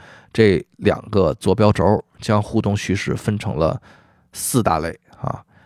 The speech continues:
简明扼要地体现出了不同种类互动叙事的特点。所以这个新战神啊，作为第三座电影化叙事的巅峰啊，它呈现出的是跟那两款游戏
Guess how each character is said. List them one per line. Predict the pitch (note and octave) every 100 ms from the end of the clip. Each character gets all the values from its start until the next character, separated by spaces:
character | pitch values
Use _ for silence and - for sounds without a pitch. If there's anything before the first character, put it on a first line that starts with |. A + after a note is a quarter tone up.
| _
简 | - G2+
明 | G#2 A#2+
扼 | B2+
要 | B2+ A#2+
地 | G#2
体 | - F2+
现 | G2+
出 | F#2 A2
了 | G#2
不 | - G#2+
同 | - A2+
种 | G#2 -
类 | F#2+
互 | F#2+ G#2
动 | G2 G2
叙 | -
事 | F2 E2
的 | F#2+
特 | - - F#2+
点。 | - - _ _ _ _ _ - _ _ _ _
所 | - C#3
以 | C3
这 | B2
个 | A#2
新 | A2 - D3+
战 | C3+ G#2+
神 | -
啊， | B1+ D2 - _
作 | -
为 | G#2+ A2 A2
第 | -
三 | A#2 - C#3+
座 | C3+ G#2+ - _ _ _ _ _
电 | B2
影 | G2+
化 | - - G2+
叙 | -
事 | G#2 - G2+
的 |
巅 | E2+ A2+ A#2
峰 | B2+ B2 -
啊， | - - -
它 | A2+
呈 | A#2 - C#3
现 | D3 A#2+
出 | C#3+
的 | B2+
是 | G#2+ A#2
跟 | - C3+
那 | C#3+ B2
两 | G#2 A2
款 | - F2
游 | -
戏 | G#2 A2